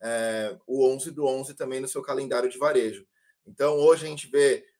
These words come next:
a J D, que é o maior competidor do Grupo Alibaba, é, também fazendo grandes promoções no onze do onze. É, tem a Pinduoduo, que se tornou a, a plataforma com maior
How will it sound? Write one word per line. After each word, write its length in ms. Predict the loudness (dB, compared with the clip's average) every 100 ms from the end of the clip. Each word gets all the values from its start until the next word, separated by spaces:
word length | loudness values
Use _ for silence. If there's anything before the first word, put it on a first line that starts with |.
| _
a 60 |
J 260 | -8 -6 -6
D, 300 | -4 -4 -4
que 140 | -4
é 20 | -6
o 40 |
maior 200 | -2 -4
competidor 400 | -6 -14 -6 -4
do 80 | -4
Grupo 220 | -6 -6
Alibaba, 580 | -4 -2 0 0 -2 -8 _ _ -4
é, 320 | 2 2 0 -6
também 460 | -2 -2 0 -4 -4
fazendo 340 | -4 -4 -4
grandes 300 | -2 -2 -2
promoções 600 | -6 -6 -4 -4 -4 -6
no 80 | -4
onze 200 | -6 -4
do 160 | 2 4
onze. 400 | 4 0 -8 -16 _ _ -6
É, 140 | -6
tem 300 | -4 -4 -4
a 60 | -6
Pinduoduo, 720 | -10 -6 -4 -2 0 2 2
que 40 | 0
se 80 |
tornou 480 | -6 -4 0 2 2
a, 60 | -2
a 60 | -4
plataforma 580 | -4 -4 -4 -4 -6
com 80 | -8
maior 420 | -8 -2 0 0